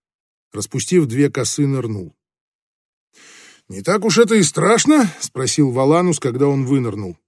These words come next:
Потом глянул на других и осклабился. «Куда отважился пойти гад? Неужели острые не посмеют отправиться?» «Не обязательно», —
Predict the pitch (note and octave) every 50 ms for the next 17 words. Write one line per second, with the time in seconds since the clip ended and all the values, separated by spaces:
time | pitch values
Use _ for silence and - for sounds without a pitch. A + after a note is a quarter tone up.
0 | _ _ _ _ _ _ _ _ _ _ _ - - - F#3 F#3+ F3+ D3+ F3 F3+
1 | F#3 F3+ E3+ E3 E3 E3 D3 D3+ D3+ D3 D3+ F3+ - - D3+ D3+ C3+ - - -
2 | D3 C3+ B2 A2 F#2+ F#2+ F2+ E2+ - - - - _ _ _ _ _ _ _ _
3 | _ _ _ _ _ _ _ _ _ _ _ _ - - G#2+ A#2 D3 D#3 D3+ C#3+
4 | D3 D#3+ E3+ E3+ D3+ C#3+ D3+ C#3 - D3+ C#3+ C#3 C3+ C3+ A2 - C3+ B2+ A#2 A#2+
5 | C3+ D3 D3+ D#3 - - - _ _ _ _ _ _ _ _ _ _ _ G2 G2+
6 | A#2 B2 G#2+ D3 D#3+ D#3 D#3 D3+ - - C#3+ E3+ G3+ F3+ - - - - D#3+ D#3
7 | C#3+ C3+ C3 B2 - B2+ A2+ - - A#2+ A2+ G2+ F#2+ F#2 E2+ A2 G#2+ G2+ - -
8 | G2+ F#2+ E2 D2 B1+ B1 - - - - _ _ _ _ _ _ _ _ _ _
9 | _ _ _ _ _ _ _ _ _ _ _ - F2 E2+ F#2 A2+ B2+ C3+ D#3+ E3
10 | D#3+ F3+ G3+ F#3 D#3 - A#2+ F2+ E2 -